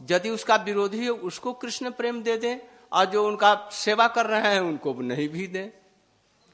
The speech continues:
वो स्वच्छंद कृष्ण जैसे पूर्ण स्वतंत्र हैं।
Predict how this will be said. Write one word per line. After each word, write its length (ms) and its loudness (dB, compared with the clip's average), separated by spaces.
वो 220 6
स्वच्छंद 540 0
कृष्ण 360 -4
जैसे 340 0
पूर्ण 380 -4
स्वतंत्र 560 -4
हैं। 300 -6